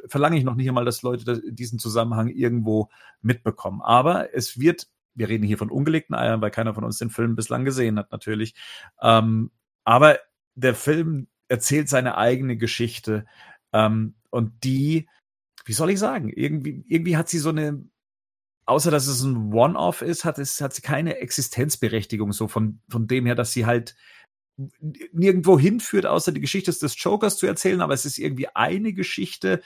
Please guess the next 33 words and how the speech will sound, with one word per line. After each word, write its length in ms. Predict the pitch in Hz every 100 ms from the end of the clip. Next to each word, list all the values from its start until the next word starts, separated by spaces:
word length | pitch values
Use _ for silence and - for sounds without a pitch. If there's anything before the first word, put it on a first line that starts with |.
| - - _ -
die 100 | 156
sich 180 | 151 151
jemand 220 | 147 139
ausgedacht 580 | 135 170 156 151 - 151
hat, 160 | 143 -
was 320 | 135 - -
der 160 | 127 139
Origin 380 | 139 127 131
des 340 | 131 - - _
Jokers 380 | - 120 113 107
sein 280 | 107 110 107
könnte. 400 | 113 110 117 -
Aber 260 | 123 147
der 280 | 135 139 135
ist 160 | 151 -
wiederum 280 | 143 143 120
so 240 | 147 220
hingedreht, 600 | 185 180 165 - 175 147
dass 120 | 135
er 100 | 139
vielleicht 460 | - 139 143 175 -
gar 120 | 143
nicht 180 | 156 139
dazu 180 | - 120
führt, 340 | - 147 147
dass 120 | 123
es 120 | 113
irgendwas 220 | 127 117 110
mit 140 | 98
Batman 300 | 101 - -
zu 120 | -
tun 280 | - - 104
hat. 180 | -